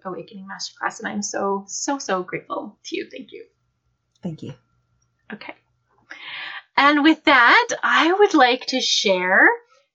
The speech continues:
Speaker 1: that this episode of Metaphysical Musings is brought to you by Metaphysical School, offering everything awakened souls need to ignite their enlightenment journey,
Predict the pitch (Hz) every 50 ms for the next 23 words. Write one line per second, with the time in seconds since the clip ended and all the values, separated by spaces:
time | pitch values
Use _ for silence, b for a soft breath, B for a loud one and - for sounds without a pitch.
0 | _ _ 202 226 226 214 214 208 - - - - - _ 220 202 208 254 302 359
1 | 359 339 - 220 226 226 - 214 - - 196 190 185 190 202 226 247 - - 220
2 | 220 202 208 208 196 196 196 202 185 185 - 190 185 185 180 180 202 226 262 311
3 | 320 - 247 233 220 214 202 214 208 202 - - - - 214 202 196 196 170 -
4 | 226 233 214 190 185 190 208 262 339 403 466 480 466 _ 220 214 214 247 - 415
5 | 453 453 440 277 226 220 - - 202 - - - - _ _ _ B B B B
6 | B B B B B B B B B B B B - 254 269 269 - 285 269 269
7 | 262 262 - - 247 254 262 294 311 320 - 320 294 285 277 277 269 - 262 240
8 | 226 226 220 220 - 240 226 220 214 - 214 190 190 190 196 202 202 - 233 247
9 | 262 277 277 269 269 262 254 226 - - - 240 214 - - 208 180 214 214 214
10 | 208 214 254 262 - - - 214 208 208 220 220 214 202 196 196 202 196 190 190
11 | 185 - 175 175 - - - - _